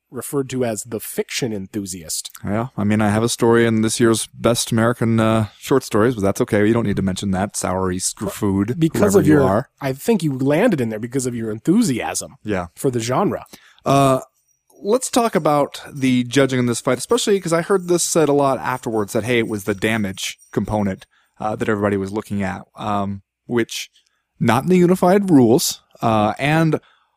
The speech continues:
Speaker 2: hard to, hard to quantify,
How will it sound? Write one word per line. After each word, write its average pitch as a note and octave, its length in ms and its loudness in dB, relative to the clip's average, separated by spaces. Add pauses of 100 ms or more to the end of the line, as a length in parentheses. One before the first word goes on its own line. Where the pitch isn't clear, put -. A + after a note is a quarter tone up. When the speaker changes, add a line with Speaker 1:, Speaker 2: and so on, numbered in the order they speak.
(120)
Speaker 2:
hard D4+ 520 -2
to, A3 460 6 (960)
hard B3+ 240 2
to G3 280 2 (720)
quantify, A#2+ 760 -2